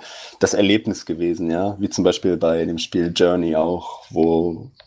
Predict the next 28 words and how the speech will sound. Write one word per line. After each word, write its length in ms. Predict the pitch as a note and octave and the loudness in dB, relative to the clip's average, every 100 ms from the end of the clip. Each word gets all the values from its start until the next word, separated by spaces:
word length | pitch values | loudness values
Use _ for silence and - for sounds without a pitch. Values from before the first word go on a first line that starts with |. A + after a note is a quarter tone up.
| _ _ _ _ - | _ _ _ _ 4
man 220 | G2+ G2 | 4 4
keine 220 | G2 G#2+ | 2 0
Story 340 | - C3+ D3 | 2 2 4
hat, 160 | A#2+ A#2+ | 2 2
aber 220 | G2+ G2+ | 2 2
irgendwie 340 | A2+ A2 G#2 G2+ | 2 2 0 -4
wird 160 | G2 | -2
doch 140 | F2+ - | -4 -2
irgendwas 340 | F2+ F2 E2 | -2 -2 -4
transportiert, 640 | - E2 - C#2+ F2 D#2 | -6 -8 -8 -4 0 2
ja, 160 | D#2+ D#2+ | 4 2
das 140 | E2 | 0
ist 80 | - | 0
halt 140 | F2+ E2 | 0 0
so 60 | |
ein 120 | D#2 | -2
bisschen, 760 | E2 - - - - - - F#2+ - | -2 -2 -4 -2 -2 -4 -6 -8 -2
wie 60 | |
soll 140 | - - | 0 0
ich 60 | |
sagen, 600 | - - - - - G#2+ | 0 0 0 -6 -10 -12
philosophisch, 880 | - - F2 D#2 D#2 D#2 - C#2 - - | -10 0 2 4 2 -2 0 -4 -2 -4
auf 160 | - | -4
einer 120 | - - | -2 2
Metaebene, 760 | D#2 E2+ D#2 - F2 - - | 2 4 2 2 -2 -2 -4
bla 220 | - - - | -4 -6 -4
bla 160 | - | -6
bla. 280 | - - | -6 -8